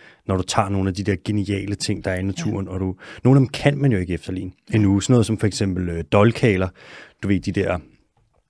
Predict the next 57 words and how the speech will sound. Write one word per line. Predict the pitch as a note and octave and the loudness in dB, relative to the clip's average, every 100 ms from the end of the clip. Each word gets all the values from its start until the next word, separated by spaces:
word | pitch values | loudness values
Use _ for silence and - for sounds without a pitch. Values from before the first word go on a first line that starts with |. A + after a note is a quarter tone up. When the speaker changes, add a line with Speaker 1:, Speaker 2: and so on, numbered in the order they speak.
| _ - | _ -6
Speaker 1:
horseshoe | - G#2+ G2+ A2 | 4 4 4 2
crabs, | F#2 - E2+ - | 0 -4 -10 -8
kalder | E2 | -6
du | D#2+ | -6
dem | D2+ | -8
på | E2+ | -12
engelsk. | F2 - | -12 -2
Dem | A2 | 2
der, | G#2+ | 4
der | G2+ | 2
er | |
sådan | F#2 G#2+ | 2 0
en | F2 | -2
super | - F3+ D3 | 2 2 4
gammel | B2 A2 A#2+ | 4 4 4
organisme, | A2 G#2 G#2+ - A#2 - - | 4 4 2 0 -6 -10 -12
så | - | -4
er | |
det | A2+ - | -2 2
bare | A2 | 0
sådan | A2 G#2+ | 2 0
en, | F#2 - - - - _ - | -2 -8 -8 -4 -4 _ -4
og | F#2+ | 0
så | |
er | G#2+ | 2
den | |
lige | G2+ | 4
en | G#2+ | 2
hale. | F2+ F2 F2+ _ _ _ - | 2 0 -4 _ _ _ -12
Speaker 2:
Ja, | E3+ | -4
Speaker 1:
Og | - | -2
så | - | -2
Speaker 2:
jeg | |
ved | - | 2
Speaker 1:
kravler | A#2 G#2 | 2 4
de | |
Speaker 2:
det. | G2 | 2
Speaker 1:
rundt | G2+ | 0
på | - - _ _ - | -2 -14 _ _ -10
stranden, | - - F#2 G2 | -8 -4 -4 -2
og | |
så | F#2+ | 2
når | A#2 | 4
du | |
vender | G2 A2 A2 | 6 6 6
dem | |
om, | G2 E2+ | 2 0
så | G#2+ | 2
ligner | G2+ | 2
det | G2 | 2
en | F#2+ | 0
alien. | F#2 F#2 G2 F#2+ _ - - - _ - - - | 0 0 0 -2 _ -20 -20 -20 _ -16 -16 2
Deres | A2+ - | 4 4
blod, | - B2 C3+ | 6 8 8
det | B2 | 6
er | - | 2
blåt, | A2 A#2 - | 4 4 2